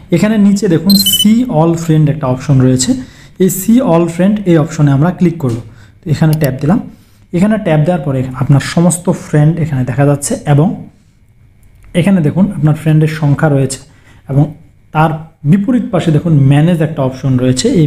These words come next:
ম্যানেজ অপশনে ক্লিক করব। তো আমি ম্যানেজ অপশনে ক্লিক করলাম। এইখানে ক্লিক করার পরে এখানে কিছু ক্যাটাগরি শো করছে। তো এখান থেকে মূলত আমরা আমাদের ইনঅ্যাক্টিভ ফ্রেন্ডগুলোকে বাছাই করব। এখানে দেখুন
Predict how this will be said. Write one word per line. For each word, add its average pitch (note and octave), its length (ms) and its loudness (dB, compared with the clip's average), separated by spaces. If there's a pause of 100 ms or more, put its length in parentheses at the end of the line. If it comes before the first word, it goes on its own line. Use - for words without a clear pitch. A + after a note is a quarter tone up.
(100)
ম্যানেজ C#3 300 2
অপশনে G3 340 0
ক্লিক D#3 240 -2
করব। A2+ 160 -10 (580)
তো E3 60 -2 (120)
আমি F#3 120 2 (100)
ম্যানেজ D#3+ 280 2
অপশনে G3 320 2
ক্লিক G3+ 220 -4
করলাম। A3+ 200 2 (580)
এইখানে A#3+ 260 2 (100)
ক্লিক F#3+ 240 0
করার F3 200 0 (120)
পরে C3+ 260 2 (200)
এখানে F3+ 220 0 (120)
কিছু E3 200 -4 (120)
ক্যাটাগরি D3+ 460 2 (120)
শো E3 120 0 (160)
করছে। - 280 -6 (480)
তো - 40 -18 (100)
এখান G3+ 200 2
থেকে G3+ 120 0 (120)
মূলত D#3 220 0 (160)
আমরা C#3+ 200 0 (140)
আমাদের C3+ 260 0 (200)
ইনঅ্যাক্টিভ G3 320 2 (120)
ফ্রেন্ডগুলোকে E3 560 2 (760)
বাছাই D3+ 340 2
করব। B2 120 -2 (140)
এখানে G3 260 2
দেখুন F3+ 200 0